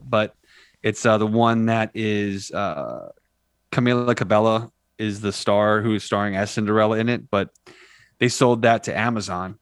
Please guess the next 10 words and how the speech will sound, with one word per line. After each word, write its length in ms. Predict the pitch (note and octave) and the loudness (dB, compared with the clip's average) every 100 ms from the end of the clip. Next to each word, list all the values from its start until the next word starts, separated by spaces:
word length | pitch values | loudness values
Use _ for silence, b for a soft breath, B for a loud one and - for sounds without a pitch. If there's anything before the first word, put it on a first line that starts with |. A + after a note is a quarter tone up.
| - | -16
So 320 | - G#2+ G#2 | -4 -2 2
that's 260 | G#2+ A2 - | 2 0 0
gonna 200 | G#2+ G2+ | -4 -2
be 120 | G2+ | -4
coming 260 | - G#2 | -2 0
out 80 | G#2 | 0
on 140 | G2+ G2 | -2 -2
Amazon 680 | G#2 G#2+ G#2 G#2 G#2 G#2 | -2 -2 0 0 2 0
again, 600 | G2 G2+ G2+ G2+ G2 G#2 _ - | -2 -2 0 0 -4 -8 _ -4
um, 480 | G2 F#2 F2 F2 | -2 -2 -4 -8